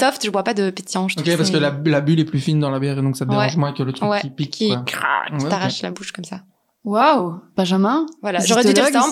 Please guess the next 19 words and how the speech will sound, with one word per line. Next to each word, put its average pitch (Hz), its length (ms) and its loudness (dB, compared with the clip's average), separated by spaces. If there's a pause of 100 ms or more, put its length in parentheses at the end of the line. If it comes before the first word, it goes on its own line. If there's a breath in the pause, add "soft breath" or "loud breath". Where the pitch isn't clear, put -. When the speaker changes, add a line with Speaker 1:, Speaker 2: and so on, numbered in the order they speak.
Speaker 1:
présentant, 214 380 2
en 214 60 2
fait. 170 260 -8 (160)
Speaker 2:
Non, 277 160 0
mais 330 80 0
c'est 127 100 -8
super. 220 400 -6 (1040)
Speaker 3:
Eh 220 60 -10
non, 349 180 -2
mais, 202 140 -2 (100)
euh, 185 240 -2
oui. 208 200 -4 (200)
Speaker 2:
Moi, 175 140 2
je 220 40 -2
trouve 214 120 -2
ça 113 100 -6
bien. 220 200 -4
Et, 147 100 -6 (260)
et, 135 160 -18